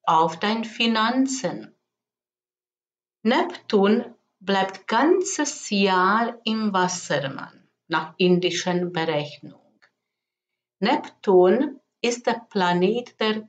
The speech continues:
Künstler. Wenn du diese Begabung hast, dann kannst du damit auch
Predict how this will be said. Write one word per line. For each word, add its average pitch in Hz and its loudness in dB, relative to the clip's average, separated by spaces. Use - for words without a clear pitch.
Künstler. - -2
Wenn 214 0
du 311 0
diese 247 -4
Begabung 190 -2
hast, 233 -2
dann 220 -4
kannst 233 -4
du 233 -8
damit 208 -6
auch - -8